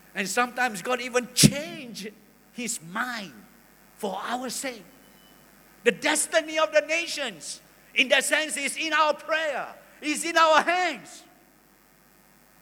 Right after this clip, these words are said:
We may not get all that we want, but God, a way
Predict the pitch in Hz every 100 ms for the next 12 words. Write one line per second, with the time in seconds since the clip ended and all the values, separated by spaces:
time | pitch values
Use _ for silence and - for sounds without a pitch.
0 | _ _ _ _ _ - - - _ _
1 | - - _ _ _ _ _ _ _ _
2 | - 202 185 196 208 196 196 196 226 233
3 | 220 202 214 214 220 208 156 - - -
4 | - _ _ _ _ - 185 175 247 254
5 | 220 185 147 139 - - 202 214 247 254
6 | 208